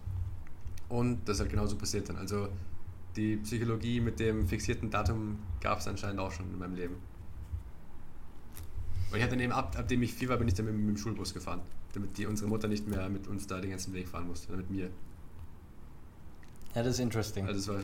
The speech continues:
Speaker 2: Aber bei Kindern ist es wahrscheinlich noch ein
Speaker 1: Ja, es war
Speaker 2: bisschen
Speaker 1: lustig,
Speaker 2: leichter,
Speaker 1: weil
Speaker 2: würde ich sagen. <laughs>
Speaker 1: Ja, aber lustig, wenn so ein, so ein Kind einfach sagt, so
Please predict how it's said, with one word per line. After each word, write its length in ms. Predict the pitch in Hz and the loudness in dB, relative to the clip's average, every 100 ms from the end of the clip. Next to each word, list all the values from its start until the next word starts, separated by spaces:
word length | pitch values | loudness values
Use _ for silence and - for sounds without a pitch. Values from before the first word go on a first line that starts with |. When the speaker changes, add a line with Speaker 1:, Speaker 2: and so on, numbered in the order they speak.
| - - - | -2 -4 0
Speaker 2:
Aber 240 | 107 113 - - - - | 4 4 2 0 0 2
bei 100 | - | 4
Kindern 320 | 120 151 147 135 | 6 10 10 10
ist 100 | 123 | 8
es 100 | 117 | 6
wahrscheinlich 320 | 113 123 120 | 8 8 8
noch 140 | 117 | 6
ein 40 | 113 | 6
Speaker 1:
Ja, 80 | |
es 80 | 120 | 6
war 60 | 123 | 6
Speaker 2:
bisschen 100 | 143 | 6
Speaker 1:
lustig, 180 | 127 101 | 6 4
Speaker 2:
leichter, 40 | |
Speaker 1:
weil 80 | 101 | 4
Speaker 2:
würde 100 | 101 | 4
ich 80 | - | 2
sagen. 140 | 101 - - - - - | 2 2 4 4 4 4
<laughs> 80 | - - - - - - - - - - - - - - - - - - - - - - - | 6 6 8 6 6 4 4 2 2 2 2 0 0 0 0 -2 -4 -6 -6 -4 4 4 6
Speaker 1:
Ja, 80 | 110 | 6
aber 100 | 113 | 6
lustig, 260 | 131 127 | 6 4
wenn 120 | 113 104 | 4 4
so 80 | |
ein, 160 | 107 104 | 4 4
so 80 | 101 | 2
ein 80 | 98 | 2
Kind 240 | 107 113 | 0 0
einfach 160 | 98 98 | 0 0
sagt, 280 | 95 98 | 0 0
so 300 | - 98 98 | 0 2 4